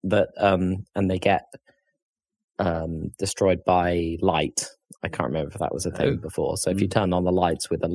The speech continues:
Speaker 1: with a, with, with, like, a switch, yeah, and drag and get the boos to fly into
Speaker 2: Oh,
Speaker 1: the light,
Speaker 2: interesting.
Speaker 1: then they
Speaker 2: Yeah, I
Speaker 1: get,
Speaker 2: don't,
Speaker 1: they
Speaker 2: I
Speaker 1: get
Speaker 2: don't know if that's
Speaker 1: dispelled.
Speaker 2: been a thing, right? Like, like, there's always been the look at them thing.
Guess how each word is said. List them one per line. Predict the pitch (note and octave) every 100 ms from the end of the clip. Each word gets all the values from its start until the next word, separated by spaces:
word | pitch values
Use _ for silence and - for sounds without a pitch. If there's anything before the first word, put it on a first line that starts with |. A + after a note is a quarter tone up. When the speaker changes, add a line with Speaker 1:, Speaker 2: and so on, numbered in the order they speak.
| C#2+
Speaker 1:
with | - E2
a, | D#2+ -
with, | - G2
with, | F#2 G2+
like, | F2+ -
a |
switch, | - - C#2+ - - - - - _ _
yeah, | - F#2
and | - E2 E2
drag | F#2+ F2 - -
and | F2+ F2 G2 - - -
get | F#2+
the | E2+
boos | E2 D#2+ -
to | F#2
fly | - - E2+
into | D#2+ F2
Speaker 2:
Oh, |
Speaker 1:
the | F2+
light, | F2+ D2+
Speaker 2:
interesting. | D2+ - F2+
Speaker 1:
then | E2 E2+ -
they | -
Speaker 2:
Yeah, | D#3
I | D3
Speaker 1:
get, |
Speaker 2:
don't, | - E3
Speaker 1:
they |
Speaker 2:
I | -
Speaker 1:
get | F3+
Speaker 2:
don't | F3
know | E3
if | D#3
that's | C3+
Speaker 1:
dispelled. | F#2+ D#2 E2 - _ _ _
Speaker 2:
been | C3+ B2+
a | A#2+
thing, | - - - F3 C3 F#2
right? | E2 F2
Like, | A2+ A2 -
like, | A#2
there's | - A#2
always | B2 A2
been | A#2 G#2
the | G2+
look | G2+ G#2 A#2
at | -
them | F2 D2+ D#2
thing. | - - C#2+ F2